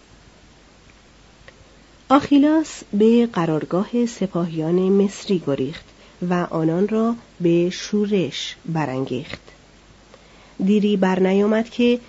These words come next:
سپاهیان سراسر خطه اسکندریه بر کشتن قیصر پیمان کردند. ساخلوی رومی که از طرف سنا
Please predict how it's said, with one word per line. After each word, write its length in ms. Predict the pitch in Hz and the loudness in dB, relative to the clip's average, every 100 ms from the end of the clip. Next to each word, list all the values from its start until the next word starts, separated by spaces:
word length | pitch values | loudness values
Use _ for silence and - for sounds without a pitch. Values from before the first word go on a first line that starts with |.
| - - | -20 -6
سپاهیان 880 | 208 196 202 190 214 220 233 226 | -2 0 0 0 2 4 4 4
سراسر 600 | 233 - 262 247 - 208 | 0 -2 0 0 -2 -2
خطه 580 | 202 185 175 - 170 165 | -2 -4 -6 -2 0 0
اسکندریه 960 | 160 - - 156 151 147 147 180 220 240 247 - - - | -2 -6 -4 -2 -2 -2 -4 2 4 2 -2 -20 -16 -4
بر 200 | 170 165 | -2 -2
کشتن 540 | - 156 - 156 151 135 | -6 -10 -8 -6 -4 -4
قیصر 600 | 135 147 - 196 196 214 - - - | -4 -6 -6 -4 -2 -4 -8 -20 -12
پیمان 480 | - 190 180 156 139 | -2 2 2 0 -4
کردند. 600 | - 143 135 131 131 - - - - - - _ - - - - - - - - - - - - - - | -8 -8 -6 -6 -6 -10 -20 -20 -20 -20 -20 _ -20 -20 -20 -20 -20 -20 -20 -20 -20 -20 -20 -20 -20 -6
ساخلوی 680 | - 285 - 294 294 285 254 | 2 2 6 8 8 8 6
رومی 600 | 185 165 170 175 180 196 - - - | 6 6 6 6 6 2 -4 -14 -2
که 80 | |
از 180 | 196 202 | 0 0
طرف 400 | - 226 254 262 | 0 0 0 0
سنا 560 | 240 - 202 220 202 | -2 0 2 4 2